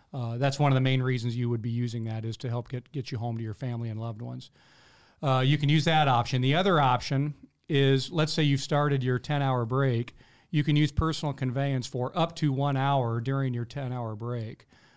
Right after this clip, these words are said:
Um, and you can use that, uh, in different s-, in different sections. So let's say you use twenty minutes to drive to Walmart. Uh, you can stop it and then use the additional forty minutes at some other time during your ten-hour break. So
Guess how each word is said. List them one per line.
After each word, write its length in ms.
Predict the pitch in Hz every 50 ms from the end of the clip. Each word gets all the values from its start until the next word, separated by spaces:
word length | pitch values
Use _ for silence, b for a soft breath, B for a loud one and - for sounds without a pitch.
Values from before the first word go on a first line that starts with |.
| b b
Um, 220 | - 139 123 123 131
and 100 | 127 139
you 80 | 147
can 160 | 147 147 139 139
use 200 | 147 151 143 135
that, 380 | 139 135 131 135 135 135 -
uh, 180 | 139 127 127 143
in 140 | 165 143 135
different 320 | 147 151 139 139 127 120
s-, 100 | - -
in 260 | - - 208 202 160 127
different 300 | 151 147 - 135 123 120
sections. 460 | - 143 139 135 - - 120 113 -
So 100 | - 131
let's 160 | 131 135 135
say 140 | - 147 135
you 100 | 131 131
use 160 | 131 131 120
twenty 320 | - - 143 143 139 143
minutes 240 | 139 139 135 135 131 -
to 100 | - 120
drive 260 | 127 131 131 131 123
to 60 | 127
Walmart. 500 | 123 127 127 123 127 123 123 120 120 - b b b b b b b b b b -
Uh, 260 | 139 127 123 123 123 123 139 - _ _ _ _ _ _ -
you 200 | 208 180 147 139
can 200 | 135 147 127 123 -
stop 440 | - - - 160 156 147 147 147 147
it 220 | 139 143 143 - -
and 200 | 156 139 135 135
then 180 | 131 131 127
use 340 | 127 131 143 139 131 123 135 -
the 140 | 143 135
additional 380 | 127 120 143 147 - - 135 123
forty 320 | - - 143 135 127 123
minutes 460 | 123 131 135 131 127 120 - - - - _ _ -
at 180 | 147 131 135
some 220 | - - 151 139 135
other 180 | 131 127 131
time 300 | 131 127 131 120 117 117
during 200 | 110 127 117 120
your 120 | 113 110 110
ten-hour 480 | - - 123 120 117 113 113 107 107
break. 420 | 95 113 117 117 113 110 107 - -
So 280 | - - 127 113 113